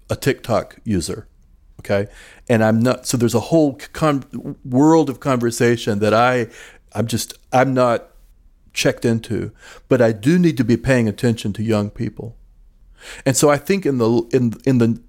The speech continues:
in the next few years of my life, I, I, I really believe that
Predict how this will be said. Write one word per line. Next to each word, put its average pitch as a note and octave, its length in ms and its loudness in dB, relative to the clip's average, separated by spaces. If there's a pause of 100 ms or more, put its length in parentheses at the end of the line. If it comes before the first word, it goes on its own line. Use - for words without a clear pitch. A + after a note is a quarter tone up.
in A#2+ 140 2
the A2+ 80 4
next C#3 480 0 (360)
few E3+ 300 -2
years A#2 320 2
of G2+ 80 -4
my G2+ 140 2
life, G2+ 400 0 (120)
I, A#2 120 0 (340)
I, C3 140 2 (160)
I B2+ 60 0
really A#2+ 540 2
believe A2+ 680 0
that G2 420 0